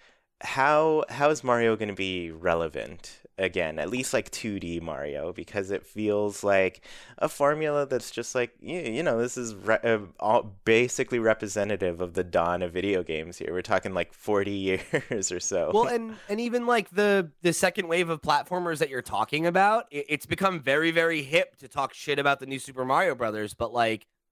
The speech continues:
Speaker 2: go back to two thousand and four, two thousand six, whatever it was when the first one dropped, and two D platformers were basically a dead genre. And it was
Speaker 1: Mm-hmm.
Speaker 2: New Super Mario Brothers that brought it back. So, like, as much as the O G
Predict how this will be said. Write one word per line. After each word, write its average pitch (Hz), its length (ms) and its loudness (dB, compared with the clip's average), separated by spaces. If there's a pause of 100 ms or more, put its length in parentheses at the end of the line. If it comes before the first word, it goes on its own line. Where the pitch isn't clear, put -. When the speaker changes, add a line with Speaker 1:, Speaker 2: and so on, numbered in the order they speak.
(340)
Speaker 2:
go 117 80 -2
back 143 220 2
to 160 100 -16
two 175 160 -6
thousand 180 340 2
and 180 100 -8
four, 202 280 0
two 156 160 -6
thousand 147 260 2
six, - 260 -6
whatever 131 280 0
it 135 40 -2
was 135 180 4
when 127 100 -4
the 120 60 -4
first 135 260 -4
one 117 160 -4
dropped, 147 480 2
and 117 320 -6 (420)
two 147 100 -4
D 220 140 2
platformers 190 640 0
were 160 140 2
basically 165 760 0
a 139 80 2
dead 113 340 -4
genre. 87 300 -12 (600)
And 131 340 0
it 139 60 0
was 143 180 -2
Speaker 1:
Mm-hmm. 104 40 -8
Speaker 2:
New 170 140 2
Super 151 220 -4
Mario 131 280 2
Brothers 113 300 -4
that 104 140 -4
brought 101 200 -2
it 90 100 -12
back. 104 280 -6 (140)
So, 120 280 2
like, 117 280 2 (460)
as 143 180 2
much 160 240 0
as 151 500 0 (320)
the 147 160 4
O 185 200 4
G 156 640 -8